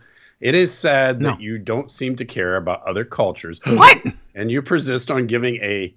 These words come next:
Speaker 1: darn about pronunciation. Please never, ever again tell any <laughs> Spanish name. You are ludicrous.
Speaker 2: Oh my God.
Speaker 1: And you do not listen when Spaniards complain.
Speaker 2: But,
Speaker 1: From
Speaker 2: okay,
Speaker 1: now
Speaker 2: what are we
Speaker 1: on,
Speaker 2: supposed to do?
Speaker 1: you should
Speaker 2: I'm a
Speaker 1: spell them out.
Speaker 2: Spaniard. Get outta here."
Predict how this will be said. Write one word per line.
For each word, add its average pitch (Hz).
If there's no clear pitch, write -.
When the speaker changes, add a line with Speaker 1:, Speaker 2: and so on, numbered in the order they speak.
Speaker 1:
darn 165
about 104
pronunciation. 98
Please 135
never, 123
ever 151
again 135
tell 113
any 160
<laughs> -
Spanish 185
name. 92
You 110
are 156
ludicrous. -
Speaker 2:
Oh 175
my 320
God. 196
Speaker 1:
And 170
you 165
do 151
not 175
listen 151
when 131
Spaniards 120
complain. 147
Speaker 2:
But, -
Speaker 1:
From 254
Speaker 2:
okay, 277
Speaker 1:
now 180
Speaker 2:
what 208
are 311
we 330
Speaker 1:
on, -
Speaker 2:
supposed -
to 247
do? 247
Speaker 1:
you -
should -
Speaker 2:
I'm 330
a 302
Speaker 1:
spell -
them 220
out. 185
Speaker 2:
Spaniard. 117
Get 240
outta 247
here." 110